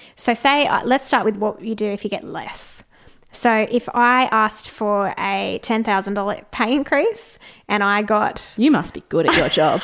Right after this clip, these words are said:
Speaker 1: <laughs> Let's say, and I got three thousand. So it's a bit of a, it's, it's an increase, but it's not anywhere near what I wanted. I don't see pay conversations as a negotiation. So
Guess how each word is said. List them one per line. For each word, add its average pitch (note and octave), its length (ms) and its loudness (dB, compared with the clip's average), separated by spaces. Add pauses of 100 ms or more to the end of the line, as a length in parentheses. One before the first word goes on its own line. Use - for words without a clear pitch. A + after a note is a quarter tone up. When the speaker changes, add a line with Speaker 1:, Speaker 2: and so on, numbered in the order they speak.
Speaker 1:
<laughs> E4+ 960 2
Let's C#4+ 320 2
say, C4 440 4
and A#3 180 2
I A#3+ 100 4
got - 480 0
three G3+ 180 2
thousand. - 520 -4 (180)
So C4+ 140 2
it's C4+ 80 0
a E4+ 40 0
bit F4+ 140 4
of D#4+ 140 2
a, A3+ 120 -4
it's, - 380 -2
it's B3+ 200 0
an D4 80 0
increase, F#4+ 600 -2 (140)
but G#3 120 0
it's A3+ 140 -2
not A#3 320 0
anywhere A#3 280 2
near G#3+ 200 2
what G3 140 2
I G3 100 2
wanted. B3 400 0 (1080)
I A#3 200 6
don't D4+ 240 0
see A#3 260 2
pay A3 260 -2
conversations G#3+ 680 -4
as G#3+ 160 -6
a G#3 60 -6
negotiation. - 840 -8 (800)
So A3 380 0